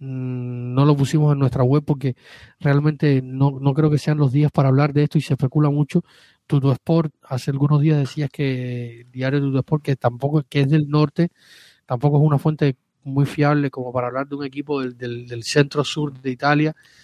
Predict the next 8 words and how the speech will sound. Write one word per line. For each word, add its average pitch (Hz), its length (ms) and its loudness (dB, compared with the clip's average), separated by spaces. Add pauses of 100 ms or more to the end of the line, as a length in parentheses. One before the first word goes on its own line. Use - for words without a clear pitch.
(240)
y 131 60 -20
sobre 131 240 -2
todo 147 280 4
de 156 80 2
la 156 100 2
Roma, 151 340 -6 (580)
decía 151 400 -2
que, 131 1080 0